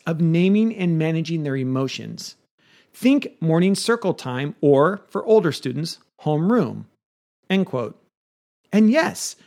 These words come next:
absolutely, I think the start of the day is a great place to start with a quality check-in.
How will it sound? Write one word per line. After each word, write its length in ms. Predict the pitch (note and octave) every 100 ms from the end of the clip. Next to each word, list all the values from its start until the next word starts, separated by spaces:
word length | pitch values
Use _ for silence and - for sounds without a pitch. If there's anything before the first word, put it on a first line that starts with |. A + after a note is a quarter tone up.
| _ _ -
absolutely, 840 | G#3 - - A#3 A3+ E4 A#3+ D#3+
I 120 | C3+ D3
think 260 | - E3+
the 80 | E3+
start 300 | - F#3+ G#3
of 100 | G3+
the 80 | G3
day 240 | F3+ F#3
is 120 | F#3+
a 60 | E3+
great 400 | C3 D3 G3 B3
place 320 | - G3+ F#3+
to 80 | F#3
start 480 | - A#3 G#3+ C3+ - - -
with 160 | E3+ G3
a 60 |
quality 560 | - - D3 D3+ E3 F3+
check-in. 520 | - B3 B3+ A#2+ F#2